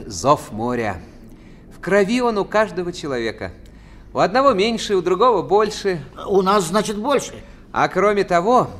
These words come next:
Speaker 1: есть в нашей крови и настоящая морская соль.
Speaker 2: Вот это точно.
Speaker 1: Недаром известный американский исследователь и учёный Жан Леп сказал:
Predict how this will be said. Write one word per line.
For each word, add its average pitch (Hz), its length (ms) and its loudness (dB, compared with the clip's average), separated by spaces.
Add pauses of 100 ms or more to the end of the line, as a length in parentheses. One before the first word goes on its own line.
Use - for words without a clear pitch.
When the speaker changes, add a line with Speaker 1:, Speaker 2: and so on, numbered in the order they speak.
Speaker 1:
есть 156 480 -4
в 110 80 -10
нашей 180 360 -4
крови 147 440 -4
и 175 40 -2
настоящая 156 960 -2
морская 123 920 -4 (180)
соль. 113 420 -10 (300)
Speaker 2:
Вот 147 240 -4
это 131 180 -12 (220)
точно. 104 120 -10
Speaker 1:
Недаром 165 440 4
известный 139 480 -2
американский 131 760 -4
исследователь 127 720 -6
и 110 60 -4
учёный 127 500 -4
Жан 110 320 -6
Леп 131 360 -4
сказал: 110 640 -2